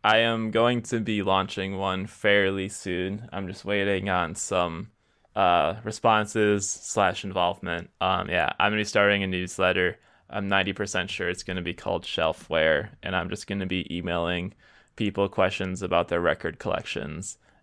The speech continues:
and they'll reply with responses and pictures. Um, I don't know. I've been sitting on an idea for a newsletter for a while,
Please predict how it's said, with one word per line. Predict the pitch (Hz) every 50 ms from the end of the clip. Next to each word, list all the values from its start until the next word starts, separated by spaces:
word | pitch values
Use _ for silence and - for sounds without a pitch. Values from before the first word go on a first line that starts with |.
| - -
and | 98 98 90 80
they'll | 87 85 76 78 87
reply | 85 80 73 - - 78 73 69 71 76 76
with | 73 71 76 73 76 - - - _ _ _ _ _
responses | - - - - - - 76 71 67 - - - 80 80 76 73 - - - _ _ -
and | - 85 90 -
pictures. | - - - - - - 73 73 73 73 76 - - - _ _ _ _ _ _ _
Um, | - 90 87 82 78 85 85 - _
I | - 117 117
don't | 104 98
know. | 95 92 92 92 - - - - - _ -
I've | 104 110 113 104 104 - _ -
been | 110 107 104 104 - - - -
sitting | - - 113 110 104 107 104 107
on | 101 101 101 98 98 98
an | - 95 101 101
idea | 98 95 95 98 95 95 92 92
for | 92 - - 98 95 92
a |
newsletter | 92 92 90 87 90 - - 87 85 90 90
for | - - 98 95 92
a | 87 87
while, | 87 85 82 87 85 82 87 90 - -